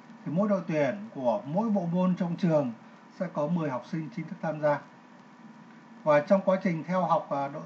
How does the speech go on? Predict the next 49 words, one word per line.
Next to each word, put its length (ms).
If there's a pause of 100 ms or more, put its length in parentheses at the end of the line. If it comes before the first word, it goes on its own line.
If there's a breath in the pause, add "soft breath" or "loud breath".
tuyển 180
học 160
sinh 160
giỏi 240
ở 160
các 180
bộ 80 (100)
môn, 340
trong 140
đó 140
có 60
bộ 200
môn 100
lịch 100
sử, 280 (720)
thì 100
các 120
em 120
sẽ 140
không 180
phải 140 (340)
đóng 200
bất 200
cứ 340
cái 220 (160)
khoản, 580 (460 loud breath)
ờ, 480 (260)
chi 260
phí 240
nào, 400 (400)
đấy, 160
học 240
phí 140
nào 320
cho 440 (440)
các 160
cái 100
lớp 180
đội 160
tuyển. 180 (680)
Ha. 200 (760)
Thì 80
đây 280
cũng 120
là 100
một 240
cái 80
ưu 140
ái 300